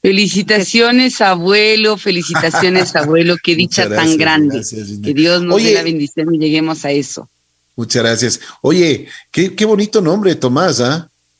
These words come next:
Speaker 1: Ah, sí, Tomás Andrés y el segundo Matías Andrés.
Speaker 2: Ah, qué
Speaker 1: Este, él
Speaker 2: chévere.
Speaker 1: tiene diecisiete.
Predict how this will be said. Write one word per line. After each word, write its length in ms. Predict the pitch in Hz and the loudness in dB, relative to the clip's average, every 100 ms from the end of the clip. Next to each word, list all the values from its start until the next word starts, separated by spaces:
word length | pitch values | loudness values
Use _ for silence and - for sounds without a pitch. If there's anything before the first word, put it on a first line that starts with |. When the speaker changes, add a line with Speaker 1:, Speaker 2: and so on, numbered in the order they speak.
| _ _ _ _ | _ _ _ _
Speaker 1:
Ah, 260 | 185 202 226 | 0 0 0
sí, 380 | - 233 233 202 | 0 0 2 0
Tomás 500 | 208 196 190 180 180 | -2 2 2 0 0
Andrés 840 | 165 165 165 185 240 392 - - _ | 0 0 0 0 2 -2 -6 -20 _
y 140 | 190 | -2
el 160 | 175 175 | 0 0
segundo 560 | 185 175 208 208 220 | -2 0 -2 0 0
Matías 560 | 226 214 - 185 175 165 | 0 -2 0 0 0 -4
Andrés. 420 | 160 156 147 110 | -4 -2 -2 -4
Speaker 2:
Ah, 140 | 110 | -4
qué 140 | 123 139 | 0 -2
Speaker 1:
Este, 160 | 135 | 0
él 40 | 214 | 0
Speaker 2:
chévere. 140 | - | 2
Speaker 1:
tiene 180 | 175 185 | 2 2
diecisiete. 640 | 160 147 123 - 135 _ | 0 -2 -10 -6 -6 _